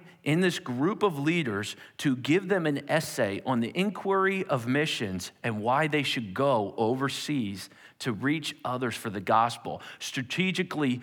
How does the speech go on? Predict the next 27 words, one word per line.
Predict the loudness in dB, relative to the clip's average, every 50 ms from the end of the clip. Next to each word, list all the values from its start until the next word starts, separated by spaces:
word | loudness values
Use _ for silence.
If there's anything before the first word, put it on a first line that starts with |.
| -8 -16 -16
for | -8 0 0 2 2
him | 2 0 2 2 2 4 2 0 -2 -2 -6 -16 -10
to | -8
go | -2 0 2 2 2
to | 0 0 -2 -4 -4 -2 -2
India, | 0 0 2 0 -2 -4 -6 -6 -4 -4 -4 -6 -6 -10 -14 -16 -18 -10 -2
where | -2 -2 -2
he | -2 -4 -2 -2 0
would | 0 0 -2
serve | -4 -6 -2 0 0 0 0 -2 -4 -10 -16 -18 -18 -14 -4 -2
as | -2 0 0
a | 0
missionary. | 0 2 2 2 0 -2 -4 -4 -4 -2 -2 -2 -4 -4
He | -2 -2
was | -2 -2
courageous. | -2 -4 -4 -4 -2 -2 0 0 -2 -2 -4 -8 -10 -10 -8 -4
"I'm | 0 0
not | 2 2 0
afraid | -2 -2 0 2 2 2 0
of | -2 -6
failure," | -8 -4 -2 0 2 2 2 0 0 -4 -10 -12
he | -14 -16 -18
says. | -20 -20 -20 -20 _ -20 -20 -20 _ _ _ _ _ _ _ _ _ -20 -20 -16 -4 0
"I'm | 2 2 2
afraid | 2 0 2 2 2 4 2 0
of | -4 -4
succeeding | -4 -6 -8 -6 -6 -8 -8 -4 -2 -2 -2 0 0 0 -2 -2 -4